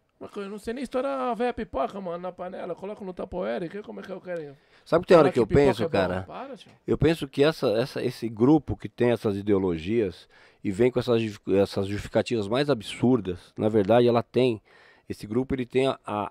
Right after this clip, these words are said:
Speaker 2: a, o dever de causar realmente uma discórdia social em massa, sabe? Quando faço, como age, você tá absolvendo um bandido de fato, colocando esse cara na rua,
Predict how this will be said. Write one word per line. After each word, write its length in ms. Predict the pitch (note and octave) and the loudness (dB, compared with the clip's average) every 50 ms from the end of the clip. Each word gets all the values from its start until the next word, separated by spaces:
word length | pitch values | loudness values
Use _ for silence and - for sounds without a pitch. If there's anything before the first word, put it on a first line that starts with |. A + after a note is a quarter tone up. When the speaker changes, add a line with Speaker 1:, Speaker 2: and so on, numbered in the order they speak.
| _ - | _ -10
Speaker 2:
a, 260 | G2 F#2 F#2+ G2 - - | -8 -6 -6 -6 -6 -6
o 100 | A#2+ A2 | -6 -4
dever 640 | A2 A2+ D3+ D#3 B2 F#2 G2 A#2 A#2+ B2+ D3 E3 - _ _ _ _ _ | -2 2 2 2 2 0 2 4 4 4 4 2 -2 _ _ _ _ _
de 100 | - A#2 | -12 -12
causar 600 | - - - D#3 D#3 D3+ B2+ G#2 A#2+ C#3 D3+ E3+ | -2 6 8 10 10 10 10 10 10 10 10 10
realmente 360 | E3+ E3 D3 C3+ C#3+ C#3+ - | 10 8 8 8 6 6 4
uma 120 | - C3+ C3+ | 4 4 4
discórdia 400 | B2 - - - C3+ D3 D3+ C#3+ | 4 2 4 6 8 8 8 6
social 420 | - - C3+ - - C3 B2 B2+ | 2 -2 -4 0 4 6 6 6
em 60 | C#3+ | 6
massa, 540 | C3+ A#2 G#2+ A2 A2+ B2 - - - C3 B2+ - _ _ _ _ _ _ _ | 4 2 2 2 2 2 0 -4 -12 -12 -14 -16 _ _ _ _ _ _ _
sabe? 340 | - - B2+ C3 A#2 F#2+ - _ _ _ _ _ | 0 4 4 4 4 0 -6 _ _ _ _ _
Quando 200 | - C3+ D#3+ F3+ | -4 -4 -4 -2
faço, 340 | - - F3 E3 D3+ - - | 2 4 4 4 4 2 0
como 320 | - D3 D#3 D#3 D3 C#3 | 0 0 2 4 6 8
age, 340 | C#3+ D3 C#3 B2 A#2+ G#2+ G2 _ _ _ _ _ _ | 8 8 8 6 2 -10 -14 _ _ _ _ _ _
você 140 | - - A2+ | -20 -12 -2
tá 140 | - C#3+ C#3+ | 2 2 2
absolvendo 520 | D3 C#3+ - E3+ C#3+ B2 B2 D3+ E3+ F3+ | 2 2 2 2 2 4 4 2 4 4
um 40 | D#3+ C#3+ | 2 4
bandido 540 | C#3 F3+ F#3+ F3 A#2+ A2+ C#3+ E3 D#3 D#3 D3+ | 6 6 6 4 4 2 0 2 2 2 0
de 80 | C3 | 0
fato, 400 | A#2+ - - - A#2 G#2+ - - | -2 -2 2 4 4 4 2 0
colocando 280 | - B2 A#2+ - C#3+ D3+ | -2 -4 -2 -2 -2 -4
esse 80 | C#3+ - | -4 -2
cara 180 | - C#3 C#3+ | -2 -2 0
na 100 | D3 C#3+ | 0 -2
rua, 500 | B2 G2+ F#2 F#2+ A2 B2 B2 A#2 G2 G2+ | -2 -4 -2 -2 0 2 2 2 2 0